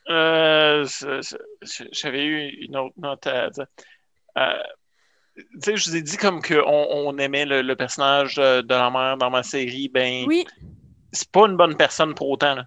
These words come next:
Speaker 1: C'est vraiment pas ça, l'histoire, là.
Speaker 2: <laughs>
Speaker 1: Juste que ce soit clair, même si elle est vraiment problématique, elle est intéressante à regarder. Mais sa fille, même si elle est vraiment moins problématique, elle est insupportable à regarder.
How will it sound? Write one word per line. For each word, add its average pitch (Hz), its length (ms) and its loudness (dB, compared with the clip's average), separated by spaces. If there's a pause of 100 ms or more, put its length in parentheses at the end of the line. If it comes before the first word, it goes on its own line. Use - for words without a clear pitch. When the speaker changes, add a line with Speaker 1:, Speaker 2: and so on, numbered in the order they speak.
Speaker 1:
C'est 147 180 -6
vraiment 156 400 2
pas 147 160 2
ça, 160 260 2
l'histoire, 143 420 6
là. 143 320 2
Speaker 2:
<laughs> - 160 -2
Speaker 1:
Juste 147 180 -6
que 156 200 4 (340)
ce 165 120 -2
soit 160 220 2
clair, 151 360 4
même 165 280 -2
si 165 140 -2
elle 143 160 2
est 143 120 2
vraiment 160 380 4
problématique, 160 1000 -2 (480)
elle 147 160 0
est 135 120 -8
intéressante 143 640 0
à 147 60 2
regarder. 131 500 -2 (320)
Mais 147 240 -4
sa 135 180 -2
fille, 175 500 -2
même 147 260 -4
si - 160 -6
elle 127 180 -2
est 139 80 -10
vraiment 156 400 2
moins 151 360 0
problématique, 143 680 0
elle 143 100 -2
est 139 100 -8
insupportable - 760 -6
à 127 80 -2
regarder. 123 380 -4